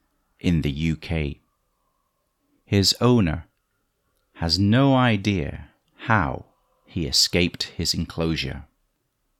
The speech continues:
There is no sign of damage or holes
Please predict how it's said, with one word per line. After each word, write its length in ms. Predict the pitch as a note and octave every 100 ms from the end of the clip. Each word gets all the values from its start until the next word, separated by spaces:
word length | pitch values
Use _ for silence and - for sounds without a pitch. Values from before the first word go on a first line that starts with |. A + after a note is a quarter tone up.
| _ _ _ _ _ _ -
There 180 | F#2 F#2+
is 140 | F2+
no 180 | G#2 G#2+
sign 720 | - - A#2 A2+ G2+ G2+ G2 - _
of 240 | - D#2+ -
damage 580 | F#2+ G#2+ A#2 - - - _ _ _ _ _
or 220 | F#2+ F2
holes 760 | D#2+ - C#3 G2+ E2 D#2 - -